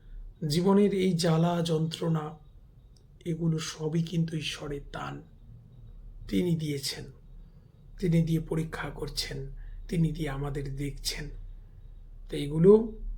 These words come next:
আমরা কিন্তু সেই ঈশ্বরের দানকে মাথা পেতে নেব। সুখ শান্তিটাকে যেমন মাথা পেতে নিই, এটাকেও কিন্তু মাথা পেতে নেব। আর যখনই আপনি মাথা পেতে নেবেন, এগুলোকে ইজিভাবে নেবেন দুঃখগুলোকে,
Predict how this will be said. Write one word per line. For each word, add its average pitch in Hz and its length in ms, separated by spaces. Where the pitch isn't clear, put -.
আমরা 165 300
কিন্তু 165 280
সেই 156 200
ঈশ্বরের 143 420
দানকে 143 360
মাথা 143 380
পেতে - 280
নেব। - 240
সুখ 190 260
শান্তিটাকে 175 560
যেমন 170 260
মাথা 165 280
পেতে 170 280
নিই, 233 220
এটাকেও 156 340
কিন্তু 151 320
মাথা 139 340
পেতে - 220
নেব। 135 120
আর 147 120
যখনই 156 400
আপনি 170 260
মাথা 160 220
পেতে 170 260
নেবেন, 165 260
এগুলোকে 170 360
ইজিভাবে 170 540
নেবেন 156 340
দুঃখগুলোকে, 151 600